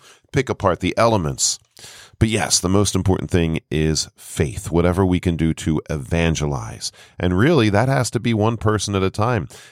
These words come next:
That's one of the things Pope Francis has emphasized, well, in the early days of his papacy, that the art of accompaniment is the way we need to go nowadays. And it's very tied into Pope John Paul's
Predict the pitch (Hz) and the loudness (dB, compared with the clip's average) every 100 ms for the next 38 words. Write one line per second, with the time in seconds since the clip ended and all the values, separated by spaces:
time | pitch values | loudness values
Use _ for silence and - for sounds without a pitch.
0 | - 107 117 151 156 127 131 123 - 120 | -2 0 2 2 2 2 0 0 2 0
1 | - 104 139 139 87 95 87 101 117 107 | 2 2 2 0 0 0 0 0 0 0
2 | 82 78 82 101 90 95 92 95 131 107 | 2 0 0 0 0 2 2 4 4 2
3 | 87 87 80 80 - 117 147 104 - 78 | 2 0 0 -4 -2 -2 0 -2 -2 -2
4 | 76 - - - - _ _ 80 87 92 | -4 -8 -20 -20 -20 _ _ -4 2 4
5 | 92 82 - 95 92 104 104 95 - 120 | 2 0 -4 0 2 4 2 -2 -2 -2
6 | 110 87 76 67 62 - - _ _ _ | 0 -2 0 -2 -6 -14 -18 _ _ _
7 | _ _ 85 87 - 90 90 90 92 87 | _ _ -2 0 0 0 2 2 2 0
8 | 85 82 92 87 82 78 76 69 60 62 | -2 0 2 2 2 0 -2 -4 -6 -2
9 | 85 95 - 175 151 107 90 95 90 85 | 0 0 0 0 0 -2 -4 -4 -2 -2
10 | 90 - 87 - 85 80 85 87 82 78 | -2 0 0 2 0 0 0 2 2 0